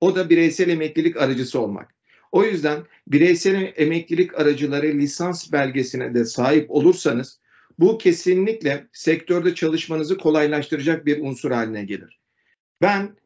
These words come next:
eğitimlerimi verirken, biz bunların eğitimlerini veriyoruz bu arada. Nasıl segem sınavına hazırlarız, beyaz sınavına nasıl sizleri hazırlarız, bunları yönetiyoruz. Fakat bunu arzu ederseniz siz daha üniversiteden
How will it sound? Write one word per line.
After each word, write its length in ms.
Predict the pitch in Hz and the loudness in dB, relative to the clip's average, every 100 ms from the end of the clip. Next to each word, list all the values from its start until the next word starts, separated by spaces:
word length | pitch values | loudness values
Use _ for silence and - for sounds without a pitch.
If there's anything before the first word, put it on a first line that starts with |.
| _ _ _ | _ _ _
eğitimlerimi 680 | 156 170 185 180 185 185 175 | 6 6 6 2 2 0 0
verirken, 560 | 175 147 - 151 180 - | 0 -2 -4 -4 -4 -10
biz 220 | 156 123 160 | -6 -2 0
bunların 260 | 165 185 | 0 0
eğitimlerini 540 | 175 147 151 143 143 127 | -2 -2 0 0 0 0
veriyoruz 360 | 117 110 101 | 0 0 -2
bu 80 | 113 | -6
arada. 240 | 104 107 | -4 -2
Nasıl 220 | 123 131 120 | -4 -6 -10
segem 460 | - 123 123 123 | -2 0 0 -4
sınavına 500 | 123 123 120 120 120 | -6 -2 0 0 0
hazırlarız, 680 | 117 113 120 117 113 110 107 | -2 0 0 0 0 -2 0
beyaz 320 | 117 120 120 | 2 2 -2
sınavına 440 | - 123 117 120 | -4 -4 0 0
nasıl 220 | 120 120 120 | 0 -2 -8
sizleri 400 | 123 113 120 120 | -6 0 2 2
hazırlarız, 480 | 117 120 139 151 | 0 0 0 -2
bunları 280 | 135 131 151 | -4 -2 0
yönetiyoruz. 600 | 135 123 123 120 110 101 | 0 0 -2 -2 -4 -2
Fakat 380 | - 254 156 - _ _ _ - | -4 0 0 -2 _ _ _ 2
bunu 300 | 165 262 - | 2 4 2
arzu 280 | 175 170 | 0 2
ederseniz 580 | 185 170 214 - 139 117 | 0 0 -2 -4 -4 -6
siz 280 | - 170 160 | 0 0 2
daha 240 | 175 170 156 | 0 0 0
üniversiteden 800 | 151 175 180 175 175 165 165 | 0 0 -2 -2 0 0 -2